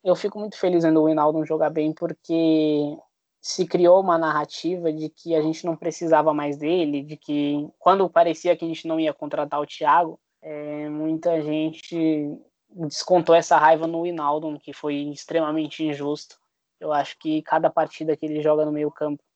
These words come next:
e ele mostra pra gente o quanto ele ainda é valioso. Eu espero que o clube consiga,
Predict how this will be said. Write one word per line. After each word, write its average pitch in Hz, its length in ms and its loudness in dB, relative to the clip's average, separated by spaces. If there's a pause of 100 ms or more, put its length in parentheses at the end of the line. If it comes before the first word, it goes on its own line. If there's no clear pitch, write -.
(220)
e 147 360 -8
ele 151 180 2
mostra 156 340 4
pra 165 160 -4
gente 156 160 -2
o - 60 -20
quanto 151 180 -4
ele 151 140 2
ainda 151 200 2
é 147 60 4
valioso. 151 640 2
Eu 202 180 4
espero 160 440 2 (220)
que - 120 -10
o 156 80 -2
clube 151 420 -4
consiga, 147 840 -2